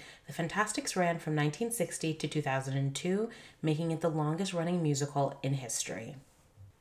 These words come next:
Since its original run, One ten in the Shade has had a fairly decent life. In nineteen sixty-seven, there was a London production.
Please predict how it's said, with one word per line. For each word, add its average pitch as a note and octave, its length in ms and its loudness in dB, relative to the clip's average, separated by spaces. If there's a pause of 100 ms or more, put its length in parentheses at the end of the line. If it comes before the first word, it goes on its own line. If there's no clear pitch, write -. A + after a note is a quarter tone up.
(120)
Since A#3+ 280 -4
its - 140 -6
original F3+ 480 4
run, C#3+ 480 -2
One E3+ 220 2
ten A3+ 140 2
in C4 120 6
the B3 40 2
Shade A#3 300 2
has D#3 120 -2
had F#3 120 0
a G#3 60 -2
fairly C#4 480 0
decent - 440 -4
life. C#3 440 -4 (320)
In F#3 100 6
nineteen F#3 300 4
sixty-seven, D#3+ 640 -2
there D#3+ 100 2
was D#3 160 2
a D#3 60 2
London D3+ 420 2
production. F3 680 0